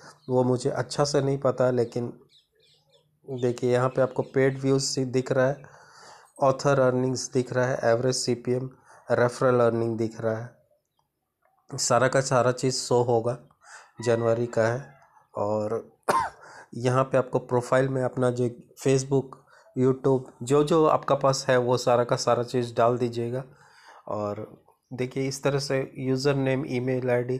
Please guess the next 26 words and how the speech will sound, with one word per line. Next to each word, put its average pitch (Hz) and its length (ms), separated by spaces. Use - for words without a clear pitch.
ये 135 60
सारा 131 260
चीज़ 131 340
यही 139 280
प्रोसेस 131 600
है। 135 140
देखिए 123 200
मैंने 123 200
Facebook 131 520
डाल 127 180
दिया, 127 160
Twitter 127 480
डाल 123 220
दिया, 123 160
LinkedIn 123 600
डाल 120 240
दिया, 117 160
YouTube 127 400
डाल 120 220
दिया 120 180
है, 131 140
Instagram 117 500
डाल 113 220
दिया 113 220
है 117 80
और 123 320